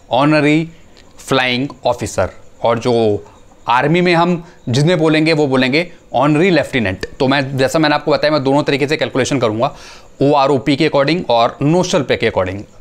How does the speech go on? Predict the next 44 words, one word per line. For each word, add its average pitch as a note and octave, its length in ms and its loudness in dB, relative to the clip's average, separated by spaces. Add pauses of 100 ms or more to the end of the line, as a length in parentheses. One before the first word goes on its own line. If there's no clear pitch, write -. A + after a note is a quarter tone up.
(420)
तो B2 60 0
दोस्तों, E3 280 0
अभी E3 220 2
इन्हें E3 420 2
ईपीपीओ E3 480 0
नहीं C3 200 2
मिला C3+ 200 2
है, D#3 180 -2 (360)
फिर F3+ 200 0
भी F#3+ 100 2
मैंने E3+ 220 2
इनकी F3+ 200 2
कैलकुलेशन D3+ 500 0
कर C3+ 140 0
दिया C#3+ 160 0
कि E3 120 -2
इनकी D#3 200 -2
नोशनल C#3+ 320 0
पे D#3 120 -2
कितनी D3+ 300 -2
फिक्स D3 280 -2
होगी B2 240 0 (180)
जब C3+ 280 0 (300)
इनका C3 260 0 (100)
ईपीपीओ D3+ 420 0
आएगा। G2 300 2 (1300)
तो D3 80 0
दोस्तों, F3 380 2 (300)
और C3 160 2
ये D#3 120 2
भी F#3+ 100 2
देख D#3+ 200 0
लेते E3+ 220 0
हैं F3 80 0
कि F#3 120 0
इन्हें F3 220 0
ओआरओपी D3+ 500 2
में E3 160 2
बेनिफिट C#3+ 400 -2
हो C#3+ 80 2
रहा D3 120 2
है C3+ 60 2
या C3 120 0
फिर F3+ 260 -2